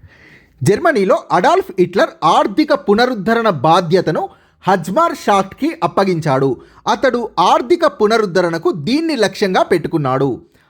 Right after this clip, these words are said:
ఆన్సర్, ప్రభుత్వ నిధులతో ఉపాధి కల్పన కార్యక్రమం ద్వారా సంపూర్ణ ఉత్పత్తి మరియు సంపూర్ణ ఉపాధిని కల్పించాలని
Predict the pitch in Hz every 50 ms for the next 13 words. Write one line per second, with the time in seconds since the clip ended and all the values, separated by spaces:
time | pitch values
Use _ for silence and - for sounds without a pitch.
0 | _ - 135 147 160 156 156 - 226 302 440 - _ _ _ _ _ _ _ -
1 | 220 220 254 311 381 - - 330 262 220 196 180 151 175 170 165 165 311 349 -
2 | - - 170 165 - 277 302 320 277 311 311 277 254 240 196 254 233 226 220 -
3 | 185 180 190 202 202 202 202 190 185 180 175 156 147 156 156 156 156 156 156 -
4 | - _ _ _ _ - - - 254 277 370 - - 381 381 403 359 349 302 -
5 | - 208 165 - 240 233 226 - 240 220 202 180 165 160 170 226 381 440 440 -
6 | _ _ _ _ - - 240 233 285 359 - - 359 381 381 - 302 277 - -
7 | 175 165 160 220 208 202 185 190 185 175 175 170 170 160 196 190 175 - 185 156
8 | 156 156 156 160 160 156